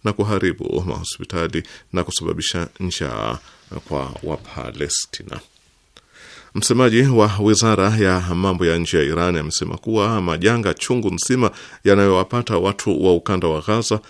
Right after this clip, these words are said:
katika kipindi hiki cha miezi sita iliyopita ni maabara ya kupima ni kwa kiwango gani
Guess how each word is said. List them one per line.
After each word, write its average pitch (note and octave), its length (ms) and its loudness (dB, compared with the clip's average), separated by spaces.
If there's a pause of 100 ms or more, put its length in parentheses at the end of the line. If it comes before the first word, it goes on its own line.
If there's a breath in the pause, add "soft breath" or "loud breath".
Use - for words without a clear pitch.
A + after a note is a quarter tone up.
(120)
katika E2+ 240 -2
kipindi G2 420 0
hiki F2+ 240 -2
cha E2+ 360 0
miezi F#2 420 4
sita - 320 -2
iliyopita - 540 -2 (480 loud breath)
ni G2+ 120 4
maabara G#2 500 2
ya G2+ 100 4
kupima F#2 600 -2
ni F2+ 100 -4
kwa - 140 -6
kiwango E2 480 -2
gani D#2 440 -2